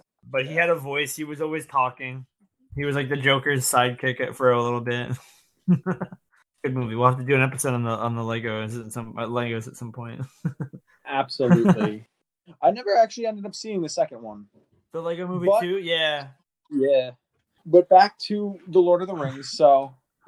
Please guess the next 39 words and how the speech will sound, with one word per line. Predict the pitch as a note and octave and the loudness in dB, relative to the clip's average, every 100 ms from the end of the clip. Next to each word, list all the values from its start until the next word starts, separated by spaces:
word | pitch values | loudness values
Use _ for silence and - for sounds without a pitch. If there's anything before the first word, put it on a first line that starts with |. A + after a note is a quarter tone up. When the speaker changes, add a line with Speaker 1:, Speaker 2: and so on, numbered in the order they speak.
| D3+ | 6
Speaker 2:
did, | F3 F3+ | 6 6
was | E3+ F3 | 4 4
there | G3 | 2
anything | G3 F#3+ G3 | 0 -4 -8
else | F#3 | -6
you | F#3+ | -2
wanted | F#3 F#3 | -2 -2
to | - | -4
talk | - F#3 E3 | 2 2 2
about? | F3+ F#3 - | 2 0 -2
The | F#3+ F#3 | -4 0
Eye? | E3 F3 F#3 F#3+ _ _ _ | 0 0 -10 -18 _ _ _
Anything | F3 F3 E3 E3+ | -10 -8 -8 -8
else | E3 E3 | -8 -6
you | E3 | -4
wish | E3 E3+ - | 4 4 4
you | E3+ D#3 | -2 -4
saw | - F3 E3 | 2 4 6
or | E3+ D3+ D3 | 6 6 4
that | D3 D3 | 0 2
you | D3+ | 4
wanted | C#3+ C#3+ C#3+ | 6 6 2
to, | - D3+ D3+ D#3 - _ _ _ _ | -6 -6 -6 -8 -12 _ _ _ _
you | C#3+ C#3+ | -2 0
wish | D3 C#3+ | 2 2
you | C3+ | 2
didn't | C#3+ D3+ C#3+ | 4 2 0
see? | E3+ D#3+ F3 _ _ _ | -2 -2 -4 _ _ _
Puns | - C#3+ C3+ | 2 2 0
intended. | C3+ C3+ C#3 C#3+ D3 - _ _ _ _ _ _ | -6 -6 -4 -4 -6 -14 _ _ _ _ _ _
Speaker 1:
Uh, | F3+ G3 G#3 | -4 -2 -2
no, | A#3+ B3+ F#4+ G#4+ | -6 -10 -8 -6
no. | A#3 A#3+ C4+ F#3+ - | -6 -6 -4 -4 0
<laughs> | G#3 - - E3+ - _ _ _ _ | 0 -2 -12 -20 -20 _ _ _ _
No, | D3 D#3+ | -14 -8
I, | D#3 D3+ D3 D3+ | -4 -2 -4 -6
I, | A#2 D#3+ | -10 -8
not | E3+ D3 | -6 -6
really. | D3 C#3 C#3+ C#3 | -6 -8 -10 -14